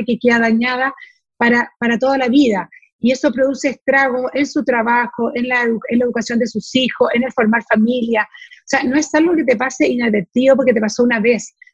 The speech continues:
Sencillamente te, te, te limita tu vida completa. La vida ya la miras con recelo, con, con desconfianza, eh, tu productividad es distinta. Entonces yo creo que el Estado tiene que entender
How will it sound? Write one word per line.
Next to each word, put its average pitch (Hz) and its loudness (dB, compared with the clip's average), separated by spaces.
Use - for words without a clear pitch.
Sencillamente 269 0
te, 262 4
te, 240 0
te 247 2
limita 262 0
tu 233 -4
vida 262 -2
completa. 214 -2
La 226 0
vida 285 2
ya 240 -2
la 240 -4
miras 277 -2
con 240 -12
recelo, 240 0
con, 240 0
con 240 4
desconfianza, 233 0
eh, 226 2
tu 233 2
productividad 240 2
es 277 0
distinta. 277 0
Entonces 254 -2
yo 262 -2
creo 269 0
que 254 -2
el 233 -6
Estado 262 -2
tiene 262 -4
que 269 -4
entender 220 0